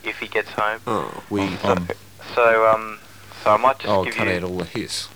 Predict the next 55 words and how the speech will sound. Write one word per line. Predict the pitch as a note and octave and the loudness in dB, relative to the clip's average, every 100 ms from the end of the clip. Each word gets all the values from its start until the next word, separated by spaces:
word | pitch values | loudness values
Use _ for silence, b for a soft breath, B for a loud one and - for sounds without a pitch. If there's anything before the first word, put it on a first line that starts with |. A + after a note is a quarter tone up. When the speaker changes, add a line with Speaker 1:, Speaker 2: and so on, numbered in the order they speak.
| - | -12
Speaker 3:
Yeah. | F2+ | -6
Speaker 1:
Hey? | A#2 F2 | -4 -4
Speaker 2:
Mm. | F2 E2 D2+ - - - - | -8 -10 -12 -16 -20 -6 0
Speaker 1:
I | G#2+ | 4
might | C#3 - | 4 2
just | - - | -6 -6
give | A#2+ | -4
you | A#2 | 0
Speaker 2:
Uh, | A2 A2 A2 | 0 0 -2
Speaker 1:
tings | A2 A#2 | -2 0
there, | A#2 A2 | 2 2
Mister | A2 - | 0 -12
Q, | - B2+ | -4 -4
so | - | -4
if | G#2+ | -6
you'll | G#2 G2+ - | -6 -8 -10
sit | - | 2
by | B2 | 4
the | A2 | 4
phone, | - B2 B2 C3+ B B B B - | 2 4 4 0 B B B B -10
I'll | G#2+ | -10
be | G#2 | -8
very | G2+ G#2+ | -2 -2
obliged. | G#2 G#2 G2+ - B B | 0 2 0 0 B B
Anyway, | D#3+ C#3+ B2+ - | 4 6 6 4
sorry, | D3+ B2+ C3 | 6 8 6
we | C3 | 2
shouldn't | B2 - | 0 -2
have | G#2 - | -4 -4
simulcasts | A2 G#2 - G#2 - | -2 0 2 0 0
from | - - | -8 -8
Channel | - G#2 G#2 G#2 | -4 -4 -4 -6
D. | G#2+ | -4
Speaker 2:
No. | G#2 F#2+ | -2 0
Speaker 1:
It's | |
very | A2+ | 0
Speaker 3:
No, | G#2 | 0
Speaker 1:
bad. | G2+ | -4
Speaker 3:
it | - | -2
does | A2+ | -2
get | G2+ | -2
a | F2 | -4
bit | F2 | -8
fusing. | - F#2+ F2+ E2 F2+ - | -10 -8 -8 -8 -12 -10
Speaker 2:
Yeah. | G2+ F#2+ E2 - B B B B B B - | -6 -4 -6 -12 B B B B B B -6
I | A#2 A2+ | 0 2
was, | A2 G#2+ - - | 0 -4 -6 -6
uh, | A2 G#2+ G#2+ - - B B B - | -6 -6 -8 -16 -20 B B B 0
and | B2 | 4
I | A#2+ | 4
read | B2+ D3 C#3 | 2 0 4
that | A2+ A2+ | 4 6
article | B2+ B2+ - D#2+ | 4 0 -6 -6
up | D#2+ - | -8 -6
too, | - G#2+ D#2+ | -4 -4 -6